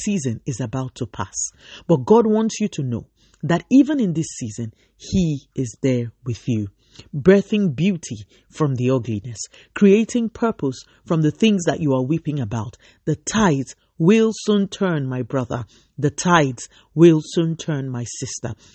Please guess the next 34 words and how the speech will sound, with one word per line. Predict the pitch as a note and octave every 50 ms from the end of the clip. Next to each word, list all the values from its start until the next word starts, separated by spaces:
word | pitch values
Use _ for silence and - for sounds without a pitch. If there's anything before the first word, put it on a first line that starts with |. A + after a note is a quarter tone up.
| - - _
But | D3+ D#3 - - -
even | G#3 G#3 F3+ D#3+ G#3 G#3 F#3+
before | D#3+ D#3 D#3+ D3 - - F3+ F3 E3
they | C#3+ D#3 C3+ B2 A2+ -
do, | - C#3+ C3+ A#2+ A#2 A#2 - - - _ _ _ _
God | - F3 F3 D#3+
is | E3 D#3 - - -
saying | F#3+ F#3+ F#3+ F#3+ G3 F3
to | - E3+
you | E3 E3 D#3+
this | C#3+ D#3 D3 - -
morning, | C#3+ B2+ B2 A2+ A#2+ B2 A2+ - _ _ _ _ _
"Nothing | - D3+ E3 E3+ E3 - - E3 D#3+ D#3
can | - D3+ C#3 C3+
take | - - D#3+ D3 - -
away | C#3+ B2+ C3+ C#3
the | C3 - B2+
love | B2 A#2+ A#2+ A2+ A#2 A#2+ - _ _
I | - B2
have | A#2+ A2+ A2+ A2+ A#2 A2+
for | _ _ _ - A#2+
you. | A2 G#2 G#2+ G#2+ G#2+ G2+ - _ _ _ _ _ _ _ _ _ _ C#3+
Do | - E3 F#3+ G3+ G3
not | F#3 F3 D#3+ D3+ - _
doubt | - C3+ B2+ B2 B2 -
my | C3 A2+ A2+ A#2
love. | A2+ A2+ A2 A2 A2 A2 _ _ _ _ _ _ _ _ _ _ _
I | - D3+ C3
love | C3 D3+ F3 E3+
you | D#3+ E3 E3+ D#3
with | D3 C#3+ - C#3
an | B2+ C#3 - -
everlasting | F3 D3+ D3 D#3+ D#3 C#3+ C3 B2+ A#2+ - - - B2 A#2+ A#2
love." | A2 G#2+ A2+ G#2+ G#2+ - _